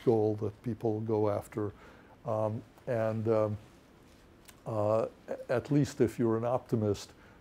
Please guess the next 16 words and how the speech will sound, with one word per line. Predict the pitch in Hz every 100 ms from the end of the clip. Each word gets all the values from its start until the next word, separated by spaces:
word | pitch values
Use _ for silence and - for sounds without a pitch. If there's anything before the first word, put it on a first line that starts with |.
| -
you | 123 113
can | 117 107
believe | 104 110 117 117 95
these | 110 104
extrapolations | 113 - - 107 - 110 123 120 - 101 101 - - - - - 110
that | 107 104
say, | - 117 107
"Well, | 104 110 104
we | 113
could | 113 110
prevent | - 107 110 104
three | - - 127
million | 117 113 110 104
adverse | 104 101 104 101 -
drug | 113 107
events, | 107 101 98 95 -